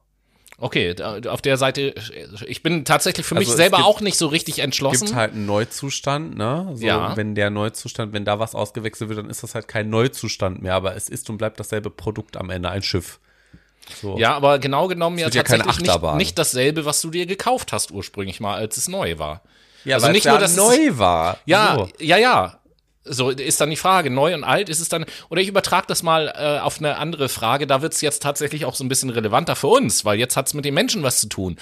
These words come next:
Speaker 2: Hm.
Speaker 1: Wir wissen doch, dass im Durchschnitt sich alle sieben Jahre bis zum einundzwanzigsten Lebensjahr alle Zellen des Körpers mal erneuert haben. Bin ich
Speaker 2: Ja.
Speaker 1: dann immer noch derselbe Mensch?
Speaker 2: Ja, bist du.
Speaker 1: So, würde ich in diesem Fall auch sagen,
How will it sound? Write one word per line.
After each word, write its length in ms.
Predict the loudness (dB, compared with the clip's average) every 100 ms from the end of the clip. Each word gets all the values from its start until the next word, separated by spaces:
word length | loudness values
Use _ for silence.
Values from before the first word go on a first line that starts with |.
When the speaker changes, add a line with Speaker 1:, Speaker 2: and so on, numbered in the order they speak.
| -8
Speaker 2:
Hm. 200 | -6 2
Speaker 1:
Wir 140 | 2
wissen 300 | 4 2 2
doch, 180 | 2 0
dass 220 | 0 0
im 160 | 0 0
Durchschnitt 520 | 0 0 0 -2 -2
sich 220 | -4 -4
alle 220 | -2 0 0
sieben 300 | -2 -2 2
Jahre 380 | 4 4 4 0
bis 140 | -2
zum 120 | -2
einundzwanzigsten 580 | -4 -6 -4 -4 -4 -2 -2
Lebensjahr 340 | 0 0 0
alle 220 | 0 2
Zellen 320 | 2 2 2
des 160 | 0 0
Körpers 320 | 0 0 0
mal 160 | 0 2
erneuert 420 | 2 4 4 4
haben. 220 | 0 -2
Bin 120 | -2
ich 60 | -2
Speaker 2:
Ja. 60 | -2
Speaker 1:
dann 120 | 0
immer 200 | 0 0
noch 140 | 0
derselbe 420 | 0 2 2 2
Mensch? 420 | 0 -2 -4 -8 -8
Speaker 2:
Ja, 160 | -10
bist 300 | -10 -14 -12
du. 100 | -14 -14 -18 -4
Speaker 1:
So, 300 | 0 0 -2 -8
würde 160 | 2 2
ich 80 | 2
in 160 | -2
diesem 300 | 0 0 0
Fall 220 | 2 2 4
auch 180 | 2
sagen, 480 | 2 4 2 0 -6